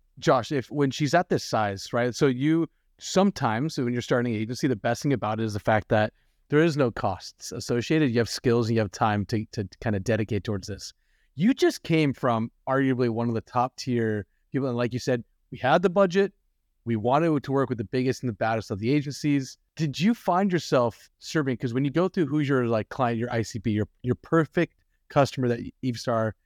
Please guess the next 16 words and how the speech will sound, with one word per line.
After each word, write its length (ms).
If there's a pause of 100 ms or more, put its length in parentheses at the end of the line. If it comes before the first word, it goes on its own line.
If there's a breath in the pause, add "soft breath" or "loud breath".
(220)
can 160
kinda 200
deliver 460
for 300
or 160
kinda 180
work 220 (100)
best 280
with, 220 (560)
did 140
you 100
kind 240
of 120
already 180
go 160
like, 160